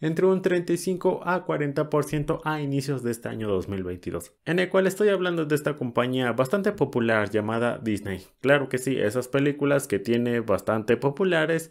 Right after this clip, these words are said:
y también <laughs> claramente dueña de Mickey Mouse, en el cual, como ya les había dicho, esta compañía ha estado bajando bastante a inicios de este año dos mil veintidós. No solamente esta compañía de Disney, que ha estado creciendo bastante en los últimos años, y más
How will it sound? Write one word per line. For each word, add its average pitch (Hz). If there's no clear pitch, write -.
y 165
también 131
<laughs> -
claramente 123
dueña 113
de 95
Mickey 92
Mouse, 85
en 123
el 135
cual, 147
como 139
ya 156
les 160
había 156
dicho, 170
esta 160
compañía 151
ha 156
estado 151
bajando 151
bastante 170
a 156
inicios 135
de 113
este 107
año 107
dos 92
mil 98
veintidós. 92
No 202
solamente 160
esta 139
compañía 98
de 98
Disney, 95
que -
ha 104
estado 110
creciendo 104
bastante 135
en 110
los 95
últimos 101
años, 147
y 127
más 135